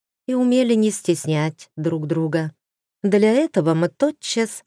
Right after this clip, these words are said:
попросили лакея нас сопровождавшего отыскать и принести в комнату еще одну ширму, еще один таз для умывания и еще один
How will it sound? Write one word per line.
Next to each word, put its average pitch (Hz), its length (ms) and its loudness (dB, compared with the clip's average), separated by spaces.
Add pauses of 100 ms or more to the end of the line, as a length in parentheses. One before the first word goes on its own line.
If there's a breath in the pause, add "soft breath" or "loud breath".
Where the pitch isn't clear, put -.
(240)
попросили 202 640 2
лакея 180 760 2
нас 180 300 2
сопровождавшего 156 1080 -2 (360)
отыскать - 680 -4 (180)
и 190 40 -2
принести 220 520 2
в - 100 -12
комнату 262 440 -2
еще 208 340 0
одну 180 240 2
ширму, 175 560 0 (500)
еще 160 300 -2
один 139 300 -2
таз 175 580 -6
для 226 180 2
умывания 233 720 0 (480)
и 185 80 0
еще 175 440 0
один 214 540 0